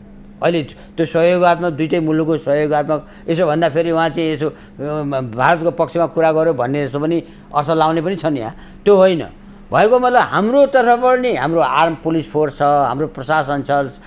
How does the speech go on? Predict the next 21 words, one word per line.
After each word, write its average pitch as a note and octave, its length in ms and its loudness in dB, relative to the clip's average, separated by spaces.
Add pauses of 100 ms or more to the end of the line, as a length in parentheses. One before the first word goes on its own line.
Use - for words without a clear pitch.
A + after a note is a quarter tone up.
(220)
स्थानीय D3 400 0
स्तरमा, C#3 460 -2 (240)
उता F#3+ 200 4
पनि A3 320 -2 (360)
सीमा F#3+ 240 0
सुरक्षा E3+ 440 -2
बल C#3+ 200 0
छ, C#3+ 100 -6 (540)
होइन? E3+ 200 -2 (440)
एसएसबी E3 480 -2
भन्छ, C3+ 220 -4 (480)
त्यहाँको F3+ 320 2
छ। - 80 -4
त्यहाँ F3+ 600 2
हामीले G3 200 0
स-, - 140 -6
दुइटै F3+ 360 -2
पक्षसँग F#3 560 -4
कुरा D#3 200 0
गरेका B2 240 -2
छौँ। G2+ 200 -12